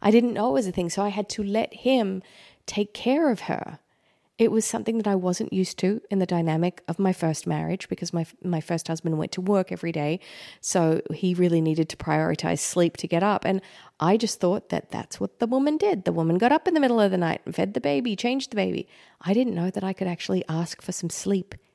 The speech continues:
if I needed it. So that was really step one, and I would self-sabotage.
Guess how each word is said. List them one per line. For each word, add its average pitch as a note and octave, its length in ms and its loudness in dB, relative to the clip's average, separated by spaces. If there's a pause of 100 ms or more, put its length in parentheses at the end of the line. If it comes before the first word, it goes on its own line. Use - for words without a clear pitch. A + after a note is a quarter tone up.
(100)
if - 160 -4
I E3+ 60 2
needed F3 340 0
it. - 220 -8 (420)
So - 140 -2
that A#3+ 160 4
was C4+ 160 0
really A#3 240 4
step - 320 -2
one, G#3+ 180 0
and F#3 100 0
I G#3 60 2
would A3+ 160 2
self-sabotage. - 1800 -4